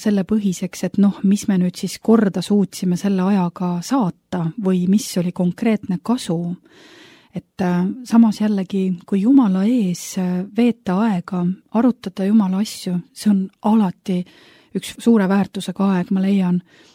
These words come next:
Ja väga eriline, et, äh, et Harri võttis noorte inimeste jaoks ja üldse inimeste jaoks seda aega. Mulle meenub,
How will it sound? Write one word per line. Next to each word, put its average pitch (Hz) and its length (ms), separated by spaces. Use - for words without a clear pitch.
Ja 175 320
väga 202 200
eriline, 180 520
et, - 280
äh, 190 520
et - 280
Harri 208 240
võttis - 540
noorte 220 320
inimeste 196 480
jaoks 185 400
ja 185 60
üldse 254 300
inimeste 208 420
jaoks 190 320
seda 196 260
aega. 180 240
Mulle 226 160
meenub, 226 380